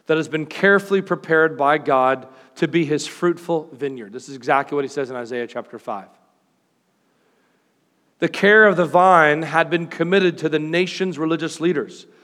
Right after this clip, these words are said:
but they had failed to acknowledge the master's right over them and had treated his messengers and his prophets horribly.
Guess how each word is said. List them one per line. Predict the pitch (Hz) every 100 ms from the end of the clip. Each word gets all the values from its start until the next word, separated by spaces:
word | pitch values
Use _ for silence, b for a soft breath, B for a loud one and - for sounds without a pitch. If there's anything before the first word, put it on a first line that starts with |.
| b b b
but | - 185
they | 185
had | 170 170
failed | - 214 220 233 -
to | 196
acknowledge | 165 180 196 190
the | 160
master's | 156 165 185 190 - 175 -
right | 170 170
over | 165 175 151
them | 139 139 B B
and | 175
had | 180
treated | 170 - 247 254 190
his | 170 -
messengers | 156 190 214 185 208 208
and | -
his | 175 -
prophets | - 175 170 170 - b b b
horribly. | - 190 196 147 127 101